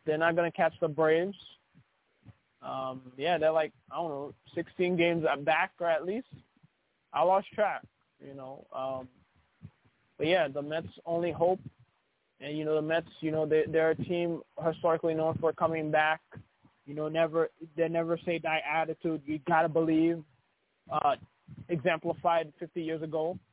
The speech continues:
seventy-three. Um, obviously, you know, coming back, you know, in the Red Sox series in eighty-six. The Miracle Mets of sixty-nine, you know, obviously,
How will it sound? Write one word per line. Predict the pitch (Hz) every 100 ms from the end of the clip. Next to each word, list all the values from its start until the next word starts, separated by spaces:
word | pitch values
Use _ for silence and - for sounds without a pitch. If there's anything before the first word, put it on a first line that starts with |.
| _ _
seventy-three. | 151 160 160 151 160 160 208 _ _ _ - - _ _ -
Um, | 143 143 143 143 139 143 - - _ _ - - _
obviously, | 151 156 - 160 147 147 139 135 160
you | 160
know, | 143 143 - _ _ _ _ _ - - - - -
coming | 175 170
back, | 160 170 165 170 _ - _ _ -
you | 160
know, | 151 143 143
in | 160
the | 156
Red | 156 -
Sox | 151 -
series | - 156 151 151
in | 147
eighty-six. | 147 151 147 - 160 165 _ - _ _ _ _ _
The | 180
Miracle | 185 196 - 190
Mets | 175 175
of | 185 -
sixty-nine, | 185 - 175 165 165 165
you | 165
know, | 160
obviously, | 156 160 - 165 160